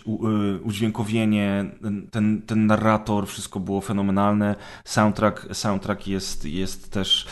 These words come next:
jednym z moich ulubionych, chociaż właśnie na Twitterze w, w komentarzach, y, bardzo wiele osób wymieniało Transistor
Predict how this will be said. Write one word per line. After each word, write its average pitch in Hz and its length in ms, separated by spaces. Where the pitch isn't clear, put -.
jednym 107 280
z 104 40
moich 104 300
ulubionych, 123 360
chociaż 147 360
właśnie 131 280
na 127 80
Twitterze 127 440
w, 131 100
w 107 220
komentarzach, 123 680
y, 110 140
bardzo 110 440
wiele 113 240
osób 113 300
wymieniało 113 600
Transistor 151 640